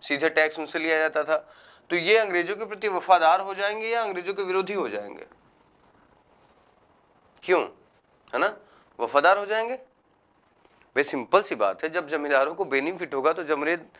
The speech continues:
जमींदार अंग्रेज के साथ तो अच्छे से तरीके से सेट ही हो जाएंगे। ठीक है, अब आप देखिए, ऑप्शन आपको क्या सही लग रहा है? ऑप्शन आपको चौथा भी सही लग रहा है, तो देखिए, चौथा इसमें नहीं है, काट दीजिए। अब आपको क्या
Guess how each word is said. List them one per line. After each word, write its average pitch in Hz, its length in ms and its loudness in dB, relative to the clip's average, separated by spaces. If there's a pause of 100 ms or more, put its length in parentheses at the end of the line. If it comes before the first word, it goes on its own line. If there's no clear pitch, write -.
(340)
जमींदार 147 320 6
अंग्रेज 170 280 -2
के 180 80 -6
साथ 180 160 2
तो 185 140 -4
अच्छे 180 200 -4
से 170 140 -10
तरीके 170 280 -2
से 170 120 -8
सेट 180 220 2
ही 226 60 -2
हो 190 100 0
जाएंगे। 95 380 -4 (1000)
ठीक 143 140 0
है, 208 80 2 (500)
अब 196 140 8
आप 233 140 6
देखिए, 165 480 -6 (180)
ऑप्शन 160 320 0
आपको 156 220 0
क्या 180 160 2
सही 175 160 -6
लग 175 140 -2
रहा 180 180 0
है? 240 180 -4 (320)
ऑप्शन 117 280 -2
आपको 131 220 -4
चौथा 123 360 -2
भी 190 200 -10 (200)
सही 117 220 -6
लग 139 160 -2
रहा 139 140 -2
है, 143 120 -4 (320)
तो 135 60 -2
देखिए, 139 240 -2
चौथा 143 300 2
इसमें 131 280 -2
नहीं 139 220 -6
है, 135 80 -12
काट 127 200 0
दीजिए। 123 320 -16 (2250)
अब 139 120 8
आपको 151 220 0
क्या 151 160 2